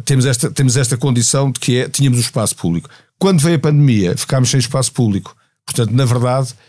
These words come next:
ficámos só com, eh, espaço, eh, privado, não é? E isso criou uma condição muito forte na, nas pessoas. A pandemia, eu acho que teve, eh, um impacto grande na arquitetura, porque nós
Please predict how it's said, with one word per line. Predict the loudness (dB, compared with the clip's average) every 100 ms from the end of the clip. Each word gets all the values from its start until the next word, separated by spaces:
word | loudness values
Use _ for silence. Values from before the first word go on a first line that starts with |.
| _
ficámos | -6 -4 -2 0 0 -2
só | 0 0
com, | -2 -2 0 2 0 -2 -4 _ _ _ -2
eh, | 2 2
espaço, | 2 0 -2 0 -2 -2 0 2 2 0 -2 -4 -4 -4 -4 -2
eh, | -2
privado, | -2 0 0 -4 -6
não | -4 -2
é? | -4 -8 -18 -6
E | 0 2 4 4
isso | 2 -2
criou | 0 2 4 2 2 -2 0
uma | 2 2
condição | 2 0 0 0
muito | 2 4 4 2
forte | -2 0 0 -2 -8 -20 _ _ _ _ 0
na, | 2 2
nas | 2 0
pessoas. | -4 -2
A | 0
pandemia, | 2 4 4
eu | 2 2
acho | 0 -4
que |
teve, | -2 0 0 0 -6 -10 _ _ _ _
eh, | -2
um | 0 2
impacto | 2 -2 0
grande | 0 2
na |
arquitetura, | 0 -2 0 0 0
porque | 0 -2
nós | -2 -4